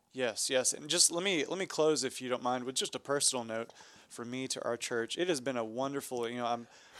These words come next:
I've, I've passed the first year mark, and we're into the second year here at Believers, and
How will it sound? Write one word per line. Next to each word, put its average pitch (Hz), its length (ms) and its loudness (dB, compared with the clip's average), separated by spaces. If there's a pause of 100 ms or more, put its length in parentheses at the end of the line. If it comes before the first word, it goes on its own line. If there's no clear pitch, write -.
I've, 123 280 0
I've 120 260 -4 (120)
passed 151 340 6
the 131 80 -6
first - 360 -2
year 127 220 -2
mark, 123 460 -2
and 113 120 -12
we're 117 80 -8
into 131 180 -6
the 120 80 -8
second - 380 2
year 120 200 -4
here 123 160 0
at 120 80 -6
Believers, 113 480 -6
and 101 120 -12